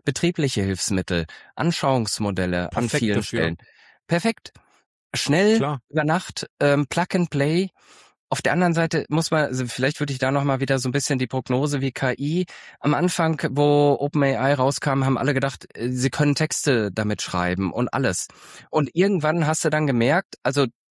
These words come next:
Speaker 1: wir, wir nutzen ja auch, du wie ich, wir benu-, nutzen auch alle K I, um gewisse Dinge,
Speaker 2: Ja.
Speaker 1: ähm, roten Faden reinzukriegen, noch mal zu strukturieren und so weiter. Aber ich bin auch so weit, egal, auch wenn es noch mal Zeit kostet,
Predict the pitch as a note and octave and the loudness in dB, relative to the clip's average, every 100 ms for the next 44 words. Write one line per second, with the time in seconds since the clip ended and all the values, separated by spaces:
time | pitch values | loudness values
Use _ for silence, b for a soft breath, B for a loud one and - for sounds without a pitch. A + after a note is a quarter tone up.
0 | - _ C3+ D3+ E3+ D3 G3+ G3 - D#3+ | -20 _ -4 -2 0 2 4 4 2 2
1 | C3+ A#2 D3 F3 G3 D#3+ C#3 C#3 - B2+ | 2 2 2 2 2 0 0 -2 0 0
2 | A#2 C#3+ D#3 B2+ C#3+ F3+ - D3 C3 C3 | 2 0 0 0 0 0 0 0 0 -2
3 | E3+ E3+ D#3 C#3 - C#3+ - D#3 F3+ C#3+ | 2 4 4 2 0 -4 -2 0 0 0
4 | D3+ C#3 D3+ - B2+ C3+ D#3 D3+ C#3+ B | -2 0 -2 -2 0 2 4 4 0 B
5 | B B B B B - C3 B2+ B2+ B2+ | B B B B B -2 2 4 2 0
6 | B2 - B2+ E3+ C#3 - B2 D3 C3 C#3 | 0 -2 0 0 0 -2 -2 0 -2 -2
7 | - C#3 - C#3 C#3 E3 D3+ - - D#3+ | -4 -6 -2 0 0 0 0 -4 -4 -4
8 | - C#3 A#2+ C3+ C#3 B2 A2+ A2 A#2 - | -2 -2 0 0 0 -2 -2 -2 -2 -4
9 | B2+ B2 - _ _ - A3 - F#3 - | -2 -2 -4 _ _ 0 0 0 -2 0
10 | D3+ - D3 C3 B2+ C3 C3 - F#3+ - | -2 -2 -2 -2 -2 -2 -2 0 0 0
11 | G3+ G3 F#3 F3 D#3+ E3 D#3 - C3+ C3+ | 0 0 0 -2 0 -2 -2 -2 -2 -2
12 | - - E2+ - E2 | -4 -6 -6 -6 -8